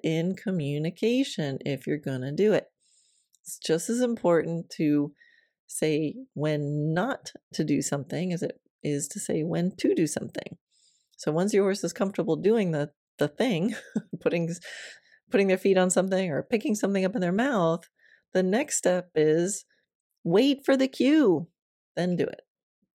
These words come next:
And also any other cue, like come here or yield or turn or stop, <laughs> back up. So what about letting two horses greet each other?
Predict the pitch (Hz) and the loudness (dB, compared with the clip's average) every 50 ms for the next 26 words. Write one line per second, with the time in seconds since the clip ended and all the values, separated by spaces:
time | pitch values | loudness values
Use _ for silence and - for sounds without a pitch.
0 | _ _ _ _ _ _ 190 220 233 226 214 202 190 190 - - - 151 156 160 | _ _ _ _ _ _ 0 2 4 4 4 4 4 2 2 2 2 0 0 0
1 | - 151 151 147 147 147 147 165 - _ _ _ _ - - 175 175 175 165 151 | 0 2 2 2 2 0 -2 -4 -10 _ _ _ _ -4 -2 0 2 2 2 0
2 | 151 - - - 170 156 156 147 143 - - - 147 147 - - - - - - | -2 -2 -2 -2 0 2 2 2 0 -2 -2 -2 0 0 0 0 -2 -2 -4 -2
3 | - 202 185 214 214 277 - - - - - - - - 147 151 147 - - - | -2 -2 -2 -2 0 0 2 2 2 0 -2 -4 -4 -2 0 0 0 0 -2 -4
4 | - - 190 254 349 320 240 160 143 127 - - 165 160 - - 240 285 226 208 | -4 0 2 2 4 4 4 2 2 2 2 0 0 0 -2 -2 -2 -2 -2 -4
5 | 196 - - - - - 165 208 - - 370 381 415 349 - - - - - - | -4 -6 -8 -8 -6 -4 -4 -4 -2 -2 -2 0 0 0 -2 -2 -8 -16 -20 -6
6 | - 247 - - _ - - - _ _ _ _ _ - - - 226 - - - | -4 -4 -4 -2 _ -8 -8 -8 _ _ _ _ _ -4 -2 -2 -2 0 -2 -2
7 | - - - - - - - - - - - - - - - - - - _ _ | -2 -4 -8 -14 -20 -20 -20 -18 -18 -16 -18 -18 -20 -20 -20 -20 -20 -20 _ _
8 | _ _ _ _ _ _ _ _ _ _ _ _ _ _ _ _ _ _ _ _ | _ _ _ _ _ _ _ _ _ _ _ _ _ _ _ _ _ _ _ _
9 | _ _ _ _ _ _ _ _ _ _ _ _ - - - 240 226 247 254 254 | _ _ _ _ _ _ _ _ _ _ _ _ -4 0 2 4 4 4 4 2
10 | 240 190 185 208 202 202 202 214 - - 196 208 185 175 175 - 165 170 165 - | 2 2 2 2 2 2 0 -2 -2 -2 0 2 2 0 0 0 -4 -4 -4 -2
11 | 147 156 175 208 220 196 170 - - - - 98 - - - - | -2 0 0 0 0 0 -2 -2 -2 -2 -2 -2 -4 -6 -8 -10